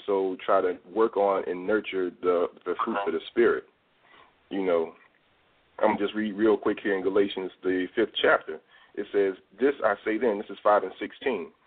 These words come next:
"Walk in the Spirit, and ye shall not fulfill the lust of the flesh." Because some of the things that they ordained in their councils was that they pra-, uh, practiced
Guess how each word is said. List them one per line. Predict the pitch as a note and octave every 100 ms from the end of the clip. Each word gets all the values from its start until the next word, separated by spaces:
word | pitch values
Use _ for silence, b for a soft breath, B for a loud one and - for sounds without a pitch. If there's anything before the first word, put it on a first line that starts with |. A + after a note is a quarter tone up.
| b _
"Walk | G#2 C#3 E3
in | D3
the | A2+ -
Spirit, | - C3 G#2 -
and | G2 G2+
ye | A2+
shall | F#2 F#2
not | G#2 B2+ -
fulfill | G#2 - G2+
the |
lust | F#2 G2 -
of |
the | F2 -
flesh." | A#2+ - - b b b -
Because | G#2+ A#2 A2+ A2
some | D#3
of | C3
the | A#2 D3
things | C#3 C3 A#2
that | G2
they | A#2
ordained | G#2+ G2+ F#2+ A2+ A2 G2+ G2
in | G#2 G2
their | F#2
councils | - C#3 G#2+ F#2+ F#2 -
was | G2 F#2+
that | G2+ -
they | G2+ G2+ -
pra-, | - A2+ F#2+ F#2
uh, |
practiced | - A2+ -